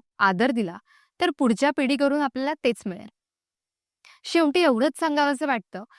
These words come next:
आपण सगळे एक दिवस वृद्ध होणारच आहोत, पण आज ज्येष्ठ असलेल्या लोकांसाठी आपण काय करतो, हेच आपल्या भविष्याचे प्रतिबिंब ठरते. तर ज्येष्ठ नागरिक दिन हा एक दिवस साजरा करून थांबू नका,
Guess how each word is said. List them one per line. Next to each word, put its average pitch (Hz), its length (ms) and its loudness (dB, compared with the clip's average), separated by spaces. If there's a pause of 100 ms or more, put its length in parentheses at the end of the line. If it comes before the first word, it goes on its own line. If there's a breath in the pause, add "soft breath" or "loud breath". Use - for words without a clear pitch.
(260 loud breath)
आपण 294 380 2
सगळे 330 220 -2
एक 240 260 -2
दिवस 320 260 -2
वृद्ध 277 220 -2
होणारच 277 560 0
आहोत, 208 200 -4 (720)
पण 240 100 2
आज 254 200 0
ज्येष्ठ 196 320 -2
असलेल्या 247 360 0
लोकांसाठी 214 580 0
आपण 254 300 -2
काय 247 260 0
करतो, 190 440 -4 (480)
हेच 330 180 2
आपल्या 277 240 2
भविष्याचे 233 520 2
प्रतिबिंब 196 480 0
ठरते. 185 360 -8 (1040)
तर 320 180 4
ज्येष्ठ 226 320 2
नागरिक 262 420 0
दिन 202 240 -4
हा 302 160 -4
एक 254 160 -2
दिवस 214 360 0
साजरा 269 300 0
करून 285 280 -2
थांबू 226 300 -2
नका, 185 280 -4